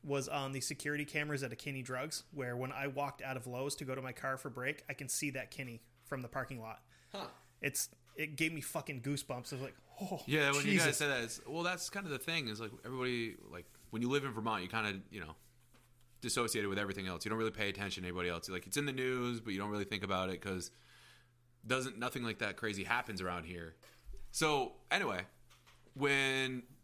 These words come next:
Speaker 3: you live in Vermont, you commonly think that you see these, like,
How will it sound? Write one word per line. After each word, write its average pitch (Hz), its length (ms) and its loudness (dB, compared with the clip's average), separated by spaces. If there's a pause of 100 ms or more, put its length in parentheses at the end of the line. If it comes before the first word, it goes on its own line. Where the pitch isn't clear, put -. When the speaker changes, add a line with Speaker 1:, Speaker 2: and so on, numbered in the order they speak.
(140)
Speaker 3:
you 143 140 0
live 180 200 4
in 170 80 2
Vermont, 131 400 2
you 113 120 -2
commonly 135 500 2
think 113 340 -2
that 98 400 0
you 101 140 -4
see 117 200 0
these, 110 420 -2
like, 104 240 0